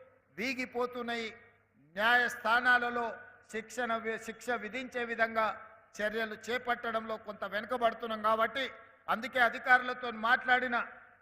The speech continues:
నేను తర్వాత సమీక్ష చేస్తా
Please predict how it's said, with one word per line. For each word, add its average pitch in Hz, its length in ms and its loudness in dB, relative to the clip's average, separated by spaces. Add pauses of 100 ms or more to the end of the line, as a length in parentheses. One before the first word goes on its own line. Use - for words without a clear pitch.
(160)
నేను 247 260 4 (760)
తర్వాత 254 380 6 (560)
సమీక్ష 247 380 -2 (220)
చేస్తా 254 360 2